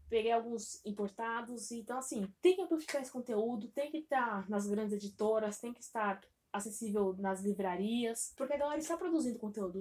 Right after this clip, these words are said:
mas ainda tá muito fechado nas universidades, através de dissertações de mestrado, dissertações de doutorado, de pós, T C Cs. Então, assim, tem que amplificar isso e também as editoras começam a trazer biografias também. Tem biografia da Hope Solo, da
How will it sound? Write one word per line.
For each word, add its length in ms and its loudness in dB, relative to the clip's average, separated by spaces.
mas 200 0
ainda 180 -2
tá 140 -6
muito 340 -6
fechado 540 -4
nas 280 -4
universidades, 760 -2
através 420 0
de 80 -2
dissertações 640 -4
de 80 -4
mestrado, 720 -2
dissertações 460 -6
de 80 -6
doutorado, 520 -4
de 120 -12
pós, 580 -6
T 80 -2
C 140 -6
Cs. 640 -2
Então, 140 -4
assim, 180 -4
tem 160 -2
que 260 -8
amplificar 640 2
isso 240 -2
e 100 2
também 200 2
as 80 0
editoras 880 0
começam 360 4
a 20 -2
trazer 180 2
biografias 540 2
também. 260 -2
Tem 120 0
biografia 480 2
da 220 4
Hope 240 -2
Solo, 480 0
da 420 0